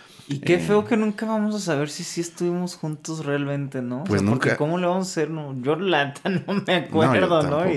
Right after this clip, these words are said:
Speaker 1: Y
Speaker 2: No, digo,
Speaker 1: no hay manera.
Speaker 2: No, no hay manera. No hay manera a menos que conozcamos a alguien que nos recuerde a los dos, pero pues, ah, quién sabe.
Speaker 1: Sí, no, quién sabe. Está
Speaker 2: Evidentemente
Speaker 1: cañón.
Speaker 2: no. Pero bueno, la verdad, eso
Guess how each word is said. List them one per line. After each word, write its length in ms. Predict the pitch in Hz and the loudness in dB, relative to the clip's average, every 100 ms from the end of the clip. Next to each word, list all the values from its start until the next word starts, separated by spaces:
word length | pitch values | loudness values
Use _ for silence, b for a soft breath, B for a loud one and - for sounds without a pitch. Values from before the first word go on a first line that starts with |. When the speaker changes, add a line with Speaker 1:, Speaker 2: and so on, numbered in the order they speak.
| 117 | -2
Speaker 1:
Y 40 | - - | -4 2
Speaker 2:
No, 140 | 180 | 6
digo, 260 | 170 151 139 | 8 6 4
Speaker 1:
no 100 | 147 | 4
hay 100 | 175 | 4
manera. 800 | 196 202 180 170 202 190 117 - - | 6 4 6 6 6 4 2 -4 -6
Speaker 2:
No, 140 | 98 | -2
no 100 | 92 | 0
hay 60 | 90 | 0
manera. 420 | 87 82 90 110 _ _ B B B | -2 -4 -6 -14 _ _ B B B
No 120 | 147 | 4
hay 80 | 220 | 6
manera 400 | 247 226 226 233 | 6 6 6 6
a 40 | |
menos 300 | 175 185 196 | 6 4 4
que 320 | 180 156 - - | 4 2 0 0
conozcamos 580 | 120 113 - 135 151 139 | 2 2 4 4 4 6
a 60 | |
alguien 400 | 135 131 147 156 | 4 4 2 2
que 120 | 156 107 | 2 2
nos 340 | 98 - - | 2 0 0
recuerde 440 | 98 104 120 120 120 | 2 2 2 4 4
a 60 | |
los 160 | 107 98 | 4 4
dos, 240 | 107 104 - | 2 0 2
pero 380 | 107 104 95 | 4 6 4
pues, 160 | 85 85 | 0 -4
ah, 160 | 82 80 | -4 -4
quién 180 | - 80 | -6 -4
sabe. 320 | 80 135 131 | -2 -2 -2
Speaker 1:
Sí, 60 | 110 | -4
no, 80 | - - | -10 -16
quién 120 | - - | -20 -18
sabe. 200 | - 90 | -2 2
Está 0 | |
Speaker 2:
Evidentemente 680 | 90 87 87 85 85 80 85 | 4 4 2 0 0 0 -2
Speaker 1:
cañón. 160 | 78 | -2
Speaker 2:
no. 60 | - | 2
Pero 140 | 143 | 4
bueno, 300 | 160 147 98 b b b - | 6 4 0 b b b -2
la 280 | 123 131 | 2 6
verdad, 500 | 131 135 151 170 165 - | 6 6 6 4 2 2
eso 640 | 135 135 160 160 160 - | 2 4 6 6 2 -4